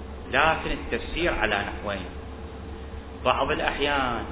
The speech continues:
يكون التفسير قد جاءنا عن طريق روايات الآحاد،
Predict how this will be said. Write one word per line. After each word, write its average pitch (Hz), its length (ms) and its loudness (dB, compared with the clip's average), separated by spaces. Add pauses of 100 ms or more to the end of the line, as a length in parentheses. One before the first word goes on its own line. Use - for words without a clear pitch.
يكون 127 380 0
التفسير 117 680 -4 (160)
قد 107 100 0 (140)
جاءنا 131 760 2 (1120)
عن 151 180 4
طريق 147 360 2
روايات 123 460 6
الآحاد، 98 480 0